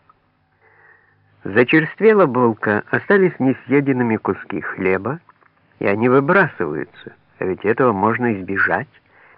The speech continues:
если к хлебу относиться по-хозяйски. Чёрствый хлеб станет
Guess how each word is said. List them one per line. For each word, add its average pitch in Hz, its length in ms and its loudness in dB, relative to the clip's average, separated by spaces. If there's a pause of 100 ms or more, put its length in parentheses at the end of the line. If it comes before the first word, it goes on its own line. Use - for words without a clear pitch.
(200)
если 107 380 0
к - 120 -4
хлебу 123 400 0
относиться 107 540 -2
по-хозяйски. 117 720 -6 (2000)
Чёрствый 190 500 2
хлеб - 320 0 (140)
станет 139 340 0